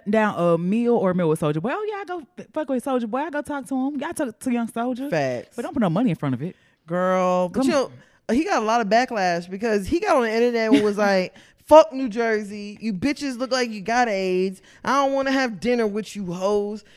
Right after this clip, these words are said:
Speaker 2: You old stupid ass bitch. You hoes couldn't even sit at my table."
Speaker 1: Y'all broke.
Speaker 2: Yeah, all that
Speaker 1: Y'all
Speaker 2: type
Speaker 1: love
Speaker 2: shit.
Speaker 1: say people broke.
Speaker 2: And of course, New Jersey wasn't happy with that.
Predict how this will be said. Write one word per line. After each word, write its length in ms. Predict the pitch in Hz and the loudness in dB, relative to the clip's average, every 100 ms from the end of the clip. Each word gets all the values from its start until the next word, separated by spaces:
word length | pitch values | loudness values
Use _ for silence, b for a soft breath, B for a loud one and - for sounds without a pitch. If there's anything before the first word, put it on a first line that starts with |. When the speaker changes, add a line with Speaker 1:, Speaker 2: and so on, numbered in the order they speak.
| b b | b b
Speaker 2:
You 160 | 233 247 | -6 -6
old 140 | 214 | -6
stupid 400 | - 285 214 247 | -10 -12 -6 0
ass 220 | 247 240 196 | 2 2 -2
bitch. 320 | 170 262 247 | -8 -12 -6
You 120 | 285 | 0
hoes 200 | 277 254 | 2 2
couldn't 180 | 269 262 | -2 -4
even 140 | 226 | -4
sit 240 | 190 240 269 | -4 -2 -2
at 80 | |
my 160 | 254 254 | -2 -4
table." 480 | - 214 220 196 175 | -2 0 0 0 4
Speaker 1:
Y'all 180 | 247 247 | 4 4
broke. 500 | 208 226 220 - - | 8 8 8 2 -10
Speaker 2:
Yeah, 220 | 185 117 - - | -12 -14 -16 -6
all 340 | 233 247 240 | -2 2 2
that 180 | 220 214 | 2 0
Speaker 1:
Y'all 80 | 294 | 2
Speaker 2:
type 80 | 285 | 2
Speaker 1:
love 80 | 277 | 2
Speaker 2:
shit. 60 | 262 208 | 2 2
Speaker 1:
say 40 | |
people 180 | 214 156 | 0 0
broke. 340 | 156 160 143 - b b b | 2 4 2 -4 b b b
Speaker 2:
And 120 | 165 | -12
of 100 | 160 | -12
course, 720 | - 208 202 165 160 165 - _ | -12 -6 -4 -4 -8 -14 -20 _
New 140 | 185 180 | -16 -12
Jersey 320 | 202 208 175 | -10 -8 -6
wasn't 220 | 147 143 160 | -6 -6 -8
happy 240 | 147 - | -10 -12
with 200 | 123 - | -20 -16
that. 320 | 156 135 - | -14 -14 -18